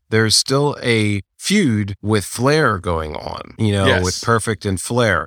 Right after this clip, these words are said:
Speaker 1: So did they have a little bit of foresight thinking that maybe Flair is, you know, out the door pretty soon?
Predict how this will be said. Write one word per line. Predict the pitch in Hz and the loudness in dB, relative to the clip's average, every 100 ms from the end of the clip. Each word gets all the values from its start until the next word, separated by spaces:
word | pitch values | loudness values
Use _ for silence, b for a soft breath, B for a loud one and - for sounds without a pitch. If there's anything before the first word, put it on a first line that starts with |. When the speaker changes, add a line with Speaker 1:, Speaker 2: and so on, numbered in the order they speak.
| _ | _
Speaker 1:
So | - 117 110 107 110 | 0 2 4 2 0
did | 101 120 | -2 0
they | 135 139 | 2 2
have | 131 117 | 0 0
a | 107 | -2
little | 110 135 | 0 0
bit | 120 120 | 0 0
of | 104 | 0
foresight | 120 123 127 131 131 113 | -2 0 0 0 -2 -2
thinking | 113 95 104 92 | -4 -2 0 2
that | 87 90 | 0 -2
maybe | 104 135 | -2 -2
Flair | 123 123 123 123 107 | -2 0 2 2 0
is, | 107 101 98 - - | -2 -2 -2 -2 -2
you | 98 | 0
know, | 95 90 87 - _ _ - | 0 0 -2 -6 _ _ -2
out | 101 123 | 0 0
the | 120 | -2
door | 127 123 | -2 -2
pretty | - 113 | -2 -2
soon? | - 120 113 113 110 | 0 0 0 0 -2